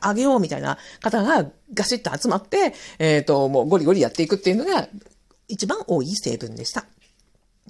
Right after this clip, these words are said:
逆に、日曜夜八時に、えーと、クラスやってほしいって言わ-、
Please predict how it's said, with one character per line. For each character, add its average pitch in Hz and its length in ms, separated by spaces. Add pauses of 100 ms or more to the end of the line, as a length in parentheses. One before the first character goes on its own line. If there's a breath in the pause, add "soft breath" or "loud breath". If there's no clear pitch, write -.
(120)
逆 208 180
に、 277 180 (300 loud breath)
日 196 240
曜 208 140
夜 214 160
八 202 260
時 247 100
に、 254 300 (100)
え 151 200
ー 139 40
と、 135 380 (180)
ク 269 120
ラ 226 60
ス - 340
や 214 120
っ - 40
て - 120
ほ 247 100
し 302 160
い 320 60
っ - 20
て - 200
言 170 80
わ-、 190 140